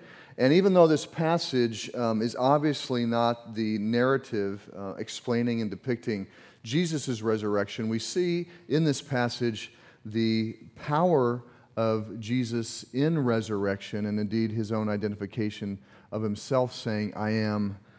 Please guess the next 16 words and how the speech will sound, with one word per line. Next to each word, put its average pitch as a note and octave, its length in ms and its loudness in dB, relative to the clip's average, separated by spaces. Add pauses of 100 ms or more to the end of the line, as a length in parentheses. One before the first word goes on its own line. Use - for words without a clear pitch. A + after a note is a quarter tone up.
(200)
the A2 140 -2
resurrection." G#2 920 0 (1120)
I'm B2+ 80 0
excited F#3+ 460 6
to, A2+ 380 6
to, A#2 420 2
uh, G2+ 160 4
go A#2 260 2
through B2+ 260 -2
this, - 420 -4 (100)
this G#2+ 220 -6
passage A2+ 760 0
here G#2+ 280 0
this G#2 320 -4
morning. G#2 560 0
The A2 480 2